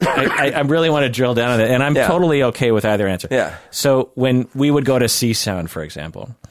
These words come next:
Speaker 1: uh, we would dance on the
Speaker 2: Right.
Speaker 1: dance floor. And so there would be, well, let's say there's three categories of guys.
Speaker 2: Yeah.
Speaker 1: There were the guys who were really good, which were very rare. And
Speaker 2: Rare.
Speaker 1: probably,
Speaker 2: Yeah.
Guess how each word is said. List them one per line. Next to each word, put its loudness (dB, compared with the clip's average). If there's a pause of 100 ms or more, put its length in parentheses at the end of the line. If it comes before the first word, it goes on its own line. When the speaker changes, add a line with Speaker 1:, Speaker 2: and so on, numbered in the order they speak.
(400)
Speaker 1:
uh, 0
we 0
would 0
dance 0
on 4
the 2
Speaker 2:
Right. -2
Speaker 1:
dance -6
floor. -14 (300)
And 0
so 0 (100)
there 2
would 2
be, 0
well, 0
let's 0
say 2
there's 0
three 0
categories 0
of -6
guys. -10 (180)
Speaker 2:
Yeah. -4 (160)
Speaker 1:
There 2
were 4
the 2
guys 0
who -2
were -2
really 0
good, -8 (200)
which -2
were 0
very -2
rare. -8
And -4
Speaker 2:
Rare. 2
Speaker 1:
probably, 0
Speaker 2:
Yeah. 0